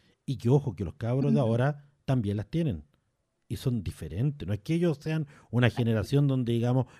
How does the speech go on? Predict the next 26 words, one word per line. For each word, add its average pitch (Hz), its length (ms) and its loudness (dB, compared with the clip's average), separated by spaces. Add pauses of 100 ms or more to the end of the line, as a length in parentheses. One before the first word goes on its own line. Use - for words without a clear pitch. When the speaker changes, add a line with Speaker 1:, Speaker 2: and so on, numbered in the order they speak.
Speaker 1:
"No, 95 180 -6 (120)
si 120 120 -4
los 92 100 -6
chiquillos 98 320 -8
de 95 60 -6
ahora 95 160 -8
son 98 180 -12
diferentes", 90 280 -8
no, 139 140 -2 (300)
ellos 143 180 2
son 175 120 -2
diferentes, 143 480 0
pero 147 240 2
también 107 340 0
las 147 80 -4
trancas 160 300 -4
que 151 120 -6
tienen 143 220 0
ahora 170 120 0
incluso 175 260 -6
son 170 140 -4
peor 156 180 -2
que 165 100 -6
las 160 100 -4
de 160 60 -4
nosotros, 151 400 -10